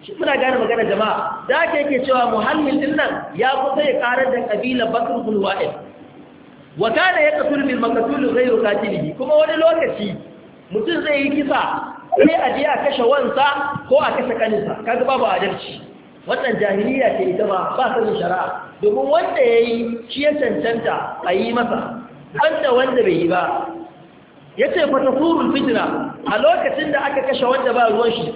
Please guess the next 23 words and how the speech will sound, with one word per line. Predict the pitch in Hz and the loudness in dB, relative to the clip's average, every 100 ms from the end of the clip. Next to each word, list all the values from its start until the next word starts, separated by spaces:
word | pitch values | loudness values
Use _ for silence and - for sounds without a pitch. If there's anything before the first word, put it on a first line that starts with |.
| - | -4
daga | 208 226 | -2 0
nan | 269 | 0
fitina | 247 240 233 | 0 0 0
sai | 208 226 | 2 2
ta | 214 | 2
yi | 190 | 0
me? | 170 - - - - - | -2 -6 -10 -18 -10 -4
Sai | 220 | -2
ta | 208 | -2
tashi. | 180 180 180 - - - - - | -2 -2 -4 -6 -12 -16 -20 -4
"Wa | 196 | 0
yaqau | 208 208 277 226 | 2 2 2 2
bainahum | 247 247 220 226 208 | 2 2 2 2 0
at-tanafur." | - 190 214 226 226 - - - - | 0 0 2 2 0 -2 -8 -12 -8
A | 196 | -4
samu | 208 214 254 | -2 0 0
kin | 302 269 | -2 0
juna | 233 240 240 240 | 0 2 2 0
tsakani. | 185 180 180 180 175 - - | -2 0 0 -2 -4 -6 -2
"Lamma | - - 269 262 262 254 | 0 2 0 2 0 2
jaa | 269 277 | 0 0
al-islamu | 220 214 - 233 254 240 | -2 -2 -2 0 0 0
bi | 190 | -2